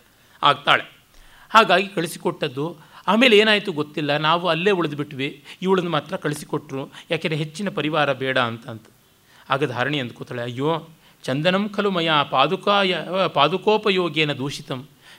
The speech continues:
ಚಂದನದ ಕಟ್ಟಿಗೆಯನ್ನು ನಾನು ಚಪ್ಪಲಿಗೆ ಬಳಸ್ಕೊಳ್ಳೋ ಥರ ಆಗ್ಬಿಡ್ತಲ್ಲ" ಅಂತ ಅಂದ್ಕೋತಾಳೆ. "ಇವಳನ್ನ ಒಂದು ವರ್ಷ ಹೀಗೆ ನಾನು ಅರೆದು ಬಿಟ್ನಲ್ಲ" ಅಂತ ಅಂದ್ಕೋತಾಳೆ. ಆಮೇಲೆ ರಾಜ ಹೇಳ್ತಾನೆ,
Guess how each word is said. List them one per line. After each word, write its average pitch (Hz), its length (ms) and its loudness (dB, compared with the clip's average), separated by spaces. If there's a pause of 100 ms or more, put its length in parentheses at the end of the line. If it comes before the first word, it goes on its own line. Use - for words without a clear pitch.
(280)
ಚಂದನದ 220 460 2
ಕಟ್ಟಿಗೆಯನ್ನು 185 640 -2
ನಾನು 151 500 -2 (340)
ಚಪ್ಪಲಿಗೆ 214 480 2
ಬಳಸ್ಕೊಳ್ಳೋ 190 360 2
ಥರ 156 160 -2
ಆಗ್ಬಿಡ್ತಲ್ಲ" 131 580 0
ಅಂತ 151 440 -6
ಅಂದ್ಕೋತಾಳೆ. 127 460 -6 (540)
"ಇವಳನ್ನ 185 320 2
ಒಂದು 156 260 -2
ವರ್ಷ - 220 0
ಹೀಗೆ 156 300 -2
ನಾನು 135 320 -4 (260)
ಅರೆದು 151 220 2
ಬಿಟ್ನಲ್ಲ" 143 440 -2
ಅಂತ 127 200 -2
ಅಂದ್ಕೋತಾಳೆ. 147 440 -8 (1600)
ಆಮೇಲೆ 180 480 4
ರಾಜ 160 240 4
ಹೇಳ್ತಾನೆ, 143 480 -6